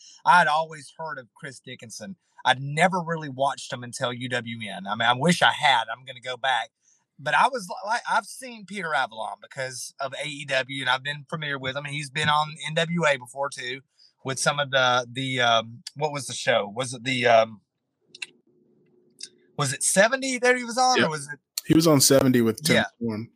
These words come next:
Speaker 1: Yeah. Okay. So, you know, we, we, we've seen him, and I totally get that. But, you know, one of the things I like is, like, a, uh, U W N is ex-, has proven to be very responsive to the desire of its fan base for prize fight wrestling. And I'll give you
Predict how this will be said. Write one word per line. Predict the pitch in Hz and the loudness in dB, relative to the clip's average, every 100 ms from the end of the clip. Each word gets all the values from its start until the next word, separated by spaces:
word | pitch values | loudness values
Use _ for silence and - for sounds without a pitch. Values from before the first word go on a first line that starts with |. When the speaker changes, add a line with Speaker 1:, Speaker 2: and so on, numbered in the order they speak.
| - - | -20 -14
Speaker 1:
Yeah. | 165 160 113 | 0 2 4
Okay. | 156 170 143 | 4 4 2
So, | - 156 | 4 0
you | 156 165 | 0 -4
know, | 160 | -2
we, | 151 196 | -2 -4
we, | 165 196 202 | -4 -6 -6
we've | 190 247 | -4 -4
seen | - 240 190 | -4 -6 -2
him, | 180 165 | 0 2
and | 151 | 4
I | 175 | 2
totally | - 208 175 | 2 -8 -8
get | 190 277 | -10 0
that. | 180 | 0
But, | 143 139 - - - | 0 -14 -20 -20 -12
you | 202 | -2
know, | 202 | -2
one | 208 339 | 0 0
of | |
the | 247 | 0
things | 240 196 | -2 0
I | 190 | 0
like | 180 285 - | 2 0 0
is, | 175 | -4
like, | 175 160 _ _ - | -2 -4 _ _ -10
a, | 240 190 - - | -8 -10 -8 2
uh, | 170 156 156 151 | 4 6 4 2
U | 165 320 | -6 -4
W | 262 185 | -4 -4
N | 247 | -6
is | 190 143 | -6 -10
ex-, | 135 - - | -18 -20 -10
has | 170 - | -8 -8
proven | - 294 240 | -8 -4 -2
to | 185 | -4
be | 160 165 143 120 | -4 -6 -8 -12
very | 117 185 233 254 | -4 -2 0 0
responsive | 180 165 - 160 170 185 - 139 - | -2 -4 0 2 2 0 -4 -8 -8
to | 156 143 131 | -10 -8 -8
the | |
desire | 131 131 120 233 170 175 156 | -6 -6 4 6 8 6 4
of | 131 | -2
its | 156 147 - | -6 -10 -6
fan | 160 160 127 | -4 -4 -4
base | 113 113 - - _ _ _ _ | -4 -4 -8 -14 _ _ _ _
for | 147 123 | -6 -6
prize | - 156 151 151 - | 2 6 6 2 -2
fight | 147 127 | -2 -2
wrestling. | 135 165 - 127 | -4 -4 -4 -10
And | 120 | -2
I'll | 160 | 0
give | 156 156 | -2 -10
you | 135 | -12